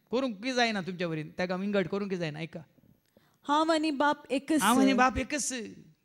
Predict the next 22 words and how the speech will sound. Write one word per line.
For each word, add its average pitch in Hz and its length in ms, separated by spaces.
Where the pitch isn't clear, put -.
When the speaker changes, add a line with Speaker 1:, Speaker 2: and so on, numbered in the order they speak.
Speaker 1:
आनी 196 100
कशें 277 360
ते 262 180
तेग 269 240
एक 269 360
म्हणल्यार 277 240
हांवें 254 100
तुमकां 247 220
दाखोवन 240 260
दिलां, 233 180
कशें 240 240
सूर्य, 247 300
वत 262 400
आनी 254 180
धग 247 260
एक 254 220
जावन 240 220
आसा, 233 180
तशें 226 260
विंगड 247 280
करूंक 240 220
जाताय. 180 340